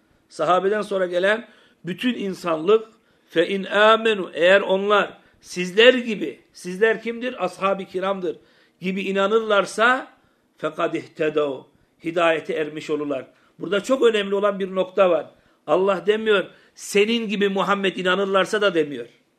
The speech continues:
Sahabe gibi diyor. Yani Allah Azze ve Celle. Halbuki peygamberi kim?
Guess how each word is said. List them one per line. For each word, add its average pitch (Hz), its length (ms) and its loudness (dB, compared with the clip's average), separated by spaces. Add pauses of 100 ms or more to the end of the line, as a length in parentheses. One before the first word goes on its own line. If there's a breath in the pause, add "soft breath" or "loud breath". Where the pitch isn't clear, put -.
(260)
Sahabe 175 520 2
gibi 190 320 -4
diyor. 135 220 -4 (460)
Yani 147 160 -8
Allah 170 200 2
Azze 170 260 2
ve 156 140 -2
Celle. 139 220 -6
Halbuki 165 360 -2
peygamberi 175 580 -2
kim? 233 260 -2